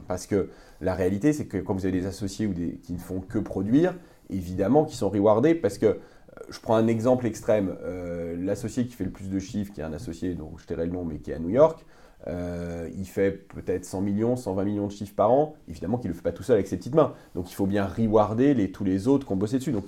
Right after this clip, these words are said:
on, on a un système de reward différent. Évidemment que c'est rewardé, mais c'est pas compté sur le chiffre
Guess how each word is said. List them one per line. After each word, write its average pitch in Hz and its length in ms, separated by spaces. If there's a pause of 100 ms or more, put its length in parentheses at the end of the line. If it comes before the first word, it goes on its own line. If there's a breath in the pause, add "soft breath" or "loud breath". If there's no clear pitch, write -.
(140)
on, 110 160 (100)
on 113 200
a 143 60
un 127 100
système 117 320
de 110 80
reward 113 380
différent. 101 360 (480 soft breath)
Évidemment 113 520
que 139 60
c'est 107 140
rewardé, 98 500
mais 87 100
c'est 98 140
pas 147 140
compté 135 440
sur 101 160
le 95 40
chiffre - 280